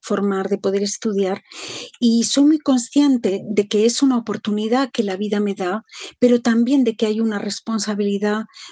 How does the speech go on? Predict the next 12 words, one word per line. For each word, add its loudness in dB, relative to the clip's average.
con 0
quienes -2
no 2
han 2
tenido -2
ese -6
camino. 0
Es -2
decir, 0
con 0
quienes, 0
eh, -8